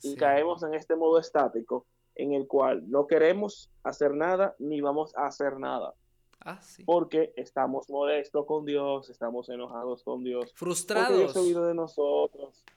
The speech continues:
Speaker 1: Frustrados.
Speaker 2: Frustrados.
Speaker 1: Entonces, ahí habemos a una persona que pudo haber sido X o Y gran cosa para Dios, o un gran profesional en su área.
Speaker 2: Sí.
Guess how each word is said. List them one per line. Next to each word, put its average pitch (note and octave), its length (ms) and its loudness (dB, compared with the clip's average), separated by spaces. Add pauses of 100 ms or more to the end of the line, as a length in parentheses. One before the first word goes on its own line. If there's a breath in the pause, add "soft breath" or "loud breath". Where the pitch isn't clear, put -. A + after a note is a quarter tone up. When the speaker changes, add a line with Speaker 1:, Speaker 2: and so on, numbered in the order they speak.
(240)
Speaker 1:
Frustrados. D#3+ 1000 2 (880)
Speaker 2:
Frustrados. C#3 420 -4
Speaker 1:
Entonces, D3 240 0
ahí D3 300 0 (160)
habemos D#3 680 4
a C3+ 120 2
una D#3 220 2
persona E3 400 2
que - 180 -6 (240)
pudo D#3+ 300 2
haber D#3 220 0
sido D3+ 460 0
X D3 380 -4
o B2 160 -4
Y B2+ 60 -2 (540)
gran D3 300 2
cosa D3+ 320 -2
para C3+ 260 2
Dios, C#3+ 340 -4 (500)
o D3+ 460 6
un D#3 220 4
gran D#3+ 220 4
profesional D3+ 540 -2
en D3 80 0
su C#3+ 240 2
área. B2+ 400 2
Speaker 2:
Sí. - 400 -18